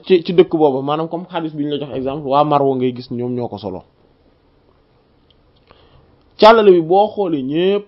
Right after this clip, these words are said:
da ngay gis waa Marwa rek la. Ñoo ko solo jële ko ci Abdullah ibn Burayda,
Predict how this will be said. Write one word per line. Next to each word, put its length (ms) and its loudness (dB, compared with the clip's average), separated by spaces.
da 120 -6
ngay 120 0
gis 100 -8
waa 180 0
Marwa 360 -6
rek 140 -14
la. 100 -18
Ñoo 200 -2
ko 120 -10
solo 320 -4
jële 180 -2
ko 100 -10
ci 120 -10
Abdullah 420 -6
ibn 160 -8
Burayda, 480 -8